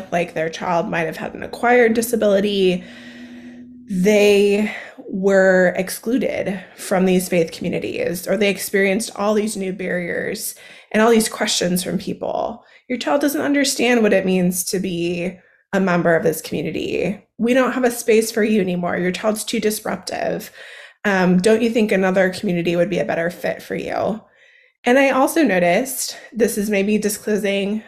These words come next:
my age a little bit, but when I was growing up, like, we used to hang out at the mall all the time. And I never <laughs> saw children or adolescents with disabilities, like, hanging out at the mall after school.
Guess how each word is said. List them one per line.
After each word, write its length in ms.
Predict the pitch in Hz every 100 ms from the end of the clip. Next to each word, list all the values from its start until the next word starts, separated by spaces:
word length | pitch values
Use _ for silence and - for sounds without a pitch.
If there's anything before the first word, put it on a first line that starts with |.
| -
my 220 | 226 226
age 260 | 226 240 220
a 60 |
little 220 | 190 185 180
bit, 320 | - 180 - - - - -
but 160 | 220 214
when 120 | 226
I 140 | 226
was 140 | 233 240
growing 280 | 233 233 214
up, 180 | 233
like, 140 | 220 202
we 100 | 214
used 160 | 233
to 80 | -
hang 240 | 269 226 202
out 120 | 214
at 100 | 220
the 60 |
mall 420 | 247 254 262 240 208
all 100 | 170
the 120 | 180
time. 540 | - 160 - - 240 - - -
And 140 | - 240
I 80 | 240
never 420 | 240 254 311 320
<laughs> 20 |
saw 760 | 349 - 220 208 208 233 262 311 311 -
children 600 | - 226 220 220 240 247
or 60 |
adolescents 720 | 226 208 220 202 214 233 240 220
with 140 | 208
disabilities, 840 | 208 214 208 196 220 226 240 254 - - - _
like, 200 | 262 269
hanging 440 | - - 208 214 233
out 260 | 196 240
at 140 | 240 233
the 80 |
mall 340 | 262 269 370 262
after 340 | 190 214 196
school. 680 | 202 - - - - 220